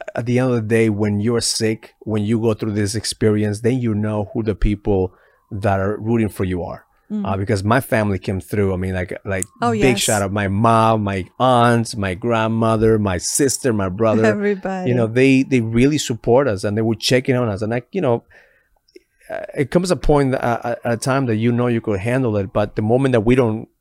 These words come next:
Speaker 1: we don't know what's gonna happen, that we need that support. Even though they couldn't do anything to help you get better, the emotional support and the fact that they're there, it just goes a long way. So,
Speaker 2: Yeah, it was beautiful.
Speaker 1: like, the one thing I, I tell people right now is, like, there's so many people hurting.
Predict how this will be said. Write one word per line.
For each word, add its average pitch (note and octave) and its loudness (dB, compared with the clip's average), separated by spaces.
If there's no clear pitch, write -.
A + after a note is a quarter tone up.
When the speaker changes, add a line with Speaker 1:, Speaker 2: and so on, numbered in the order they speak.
Speaker 1:
we A#2+ -2
don't C3 2
know C3 4
what's A#2+ 2
gonna G#2 -2
happen, G#2+ 0
that G2 -2
we G#2+ -2
need A#2+ -2
that G2+ -2
support. - 0
Even F#3 2
though C3+ 2
they C3+ 0
couldn't C#3 2
do C3 4
anything B2+ 0
to A2 -6
help B2 0
you A2+ 0
get G#2 -6
better, C#3 2
the A#2+ 0
emotional B2+ 4
support C#3+ 0
and A#2 0
the G#2 -4
fact D3 -4
that B2 -4
they're G#2+ 0
there, A#2 2
it G2 0
just A#2+ -10
goes A#2 -2
a G#2 -4
long G2 -2
way. F#2+ -4
So, - -2
Speaker 2:
Yeah, D#3 -4
it - -6
was G3+ -8
beautiful. F3 -4
Speaker 1:
like, - -6
the B2 -2
one C3 2
thing C3+ 0
I, A#2+ 2
I A2 -2
tell A2+ 0
people A#2 0
right A2+ 0
now A2 2
is, G#2 -4
like, G#2 -2
there's A#2+ -8
so C3+ -4
many B2+ -2
people A2 -4
hurting. G#2+ -2